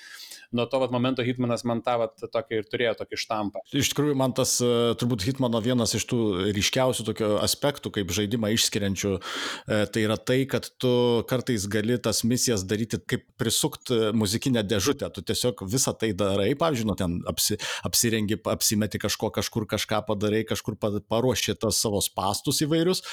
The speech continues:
Speaker 2: tipo, prisuki tą dėžutę ir tas tada malonumas, kai tu ją paleidi groti ir tada jau beveik nieko nereikia daryti, o tie dalykai patys sukrenta ir, ir nužudo tavo auką. E, nu jo, čia, bet čia, aišku,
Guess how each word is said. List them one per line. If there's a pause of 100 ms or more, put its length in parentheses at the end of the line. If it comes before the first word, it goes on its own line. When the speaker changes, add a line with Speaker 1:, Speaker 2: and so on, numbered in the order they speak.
(160)
Speaker 2:
tipo,
prisuki
tą
dėžutę
ir
tas
tada
malonumas,
kai
tu
ją
paleidi
groti
ir
tada
jau
beveik
nieko
nereikia
daryti,
o (140)
tie
dalykai
patys
sukrenta
ir, (320)
ir
nužudo
tavo
auką. (300)
E, (260)
nu
jo,
čia,
bet
čia,
aišku,